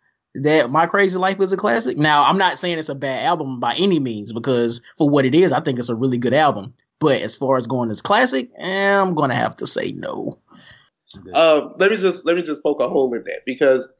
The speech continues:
Speaker 2: it seems like with traditional West Coast rap, people shunned away from it because it wasn't the best lyricism. They had great beats. It was very vulgar, like, those type of things. And that's what the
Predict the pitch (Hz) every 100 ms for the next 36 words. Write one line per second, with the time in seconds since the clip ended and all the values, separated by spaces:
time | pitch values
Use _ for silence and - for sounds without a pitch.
0 | _ _ 151 160 175 190 156 143 131 127
1 | 135 127 - 139 127 143 127 123 131 127
2 | 131 120 123 131 117 - _ _ _ _
3 | _ _ - 180 165 131 127 - 147 139
4 | 127 127 127 131 127 113 117 135 120 117
5 | 123 117 110 123 117 123 120 117 113 113
6 | 113 - _ _ - 123 135 131 131 127
7 | 98 123 117 117 - _ _ 139 123 113
8 | 135 135 127 131 127 123 120 _ _ _
9 | 151 135 160 156 151 131 - 107 101 -
10 | - 127 131 151 147 135 - 117